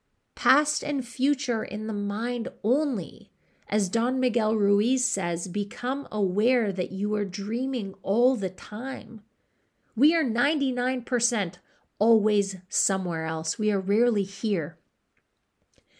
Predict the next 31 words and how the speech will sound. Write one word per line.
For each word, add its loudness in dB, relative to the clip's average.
If -2
you 4
have 0
the 2
awareness -2
that -6
everything 0
that's -6
happening -4
to 2
you 0
is -2
the -2
result -2
of -2
what 0
you -2
are -2
believing -2
and -6
thinking -8
about, -8
then -2
you 2
can -4
begin -2
to -8
change -8
it. -18
So -2
now -2